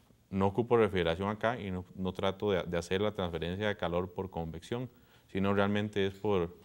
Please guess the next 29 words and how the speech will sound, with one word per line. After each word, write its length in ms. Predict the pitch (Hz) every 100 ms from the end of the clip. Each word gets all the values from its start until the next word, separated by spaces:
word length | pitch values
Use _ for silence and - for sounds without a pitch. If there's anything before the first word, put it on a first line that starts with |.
| -
radiación. 600 | 87 82 80 110 120 113 - - _ _ _ _ _ _ _ _
Entonces, 360 | 107 101 90
en 140 | 90 90
el 140 | 87
caso 320 | 87 127 120
de 60 | 87
un 80 | 90
motor 360 | 101 127 113 - - -
a 100 | -
mayor 280 | 85 82 87
escala, 420 | 104 - 104 110 - - _
sí 560 | - - - 107 127
hacemos 400 | 82 - 92 98
esa 360 | 98 92 98 92 - -
diferenciación. 840 | 90 85 80 80 73 - 85 80 -
Hay 160 | - 92
que 120 | 107
ya 180 | 107 101
trabajar 540 | 90 82 82 101 110
con 220 | - 85 85
todos 180 | 92
los 140 | 107 107
parámetros 600 | 127 123 113 107 117 - - - _
para 280 | 87 90 85
poder 220 | 82 87
industrializarlo. 720 | 98 95 90 80 85 82 78 - _ - _ - -
Lo 140 | 85
pongo 240 | 95 107 113
así, 480 | 101 104 95 87